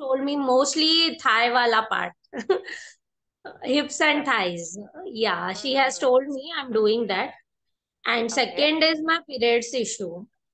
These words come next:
Speaker 1: Uh, I have very scanty period।
Speaker 2: ओके।
Speaker 1: यानी, um,
Speaker 2: हम्म।
Speaker 1: अभी ट्वेंटी डेज में ही आ रहे हैं, जैसे मैंने टू मंथ्स हो गया योगा किया है,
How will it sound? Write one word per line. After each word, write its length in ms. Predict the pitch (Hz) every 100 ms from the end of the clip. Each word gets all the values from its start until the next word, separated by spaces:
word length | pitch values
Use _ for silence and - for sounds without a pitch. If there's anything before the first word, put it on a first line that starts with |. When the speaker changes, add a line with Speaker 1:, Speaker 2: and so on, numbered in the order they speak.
| -
Speaker 1:
Uh, 560 | - - - 202 202 202
I 200 | 208 214
have 260 | 254 277
very 260 | 240 220 254
scanty 540 | 302 - 277 214 240 214
period। 320 | 214 175 165 170 _ _ _ _ _ _ _ _ _ _ _ 196
Speaker 2:
ओके। 340 | 190 190 190 285 _ _ _ 247
Speaker 1:
यानी, 440 | 254 254 269 269
um, 60 | 269
Speaker 2:
हम्म। 220 | 269 269
Speaker 1:
अभी 280 | - 262 311
ट्वेंटी 440 | 339 262 240 320
डेज 280 | 330 330 311
में 100 | 339
ही 100 | 359
आ 200 | 311 233
रहे 120 | 220
हैं, 80 | 240
जैसे 280 | 226 214 254
मैंने 220 | 269 269
टू 220 | 294 247
मंथ्स 260 | 254 269 269
हो 120 | 269
गया 140 | 254 269
योगा 420 | 233 208 226 233
किया 320 | - 233 208
है, 300 | 220 202